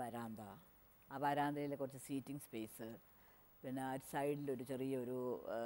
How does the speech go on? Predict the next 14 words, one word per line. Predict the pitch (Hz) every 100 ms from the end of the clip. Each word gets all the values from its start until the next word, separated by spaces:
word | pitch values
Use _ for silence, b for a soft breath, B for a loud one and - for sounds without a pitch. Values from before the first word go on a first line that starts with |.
| 113
എന്താണ് | 110 117 120 -
ചാരുപടി | 127 139 127 113 110
പോലെയുള്ളത്, | 104 104 101 104 127 - - B B B
അതെല്ലാം | - 202 190 208 202
കൂടി | 190 190
ഒരു | 175 170
നല്ലൊരു | 180 196 190 160 139 - -
entry | 147 147 147 151 - - - - -
അതിന് | 131 127 104 87 - 123 120
കൊ-, | 110 -
കൊടുക്കുന്നുണ്ട്. | 120 120 117 113 123 147 - 151
Also | 170 - 208 175 262 - -
അത് | 180 170
നല്ലൊരു, | 180 196 185